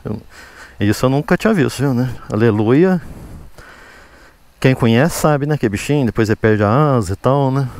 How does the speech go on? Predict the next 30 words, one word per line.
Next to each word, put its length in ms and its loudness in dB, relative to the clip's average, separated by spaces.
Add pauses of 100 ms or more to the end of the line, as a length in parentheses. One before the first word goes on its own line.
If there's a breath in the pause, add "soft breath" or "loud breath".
(140 loud breath)
Mas 160 -4
olha 120 2
lá, 140 0
ele 80 -2
tá 100 -12
saindo 320 -2
tudo 180 -2
do 60 -10
chão, 260 0
ó. 100 -2 (1500 loud breath)
Uma 100 -4
revoada 640 2
de 260 0 (1800 loud breath)
aleluia. 680 2 (1000 loud breath)
Olha. 220 0 (1300 loud breath)
Os 140 -12
passarinhos 460 0
ficam 140 0
loucos, 380 2
né? 80 0
Aqui, 180 -2
ó. 100 2 (400 loud breath)
Cheio 220 2
dos 120 -6
passarinhos 440 -2
aqui 120 -4
fa-, 200 -2
jantando 580 0
aqui 140 -2
agora. 420 0